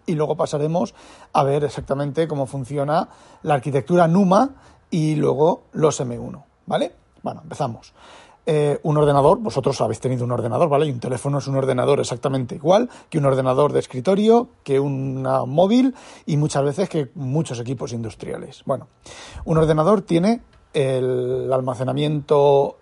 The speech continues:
eh, persistente, que es en teoría de, de sistemas operativos y demás, se llama almacenamiento persistente, o cuando yo lo estudié se llamaba almacenamiento persistente,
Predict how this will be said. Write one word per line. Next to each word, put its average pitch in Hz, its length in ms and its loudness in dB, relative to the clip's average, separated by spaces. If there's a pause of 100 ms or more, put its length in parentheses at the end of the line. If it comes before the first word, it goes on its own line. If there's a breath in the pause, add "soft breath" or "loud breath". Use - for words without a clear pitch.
(100)
eh, 127 500 -2 (100)
persistente, 170 880 0
que 135 100 -10
es 113 220 -12
en 127 260 -8
teoría 147 340 2
de, 143 260 0 (480)
de 135 80 -14
sistemas 139 360 -8
operativos 127 600 -2
y 135 60 -6
demás, 131 320 -4 (260 loud breath)
se - 160 -6
llama 143 260 2
almacenamiento 135 680 -2
persistente, 139 480 0
o 139 80 2
cuando 131 200 0
yo 151 120 2
lo 160 60 4
estudié 143 340 0
se 120 80 -6
llamaba 139 380 2
almacenamiento 139 760 -4
persistente, 165 720 -4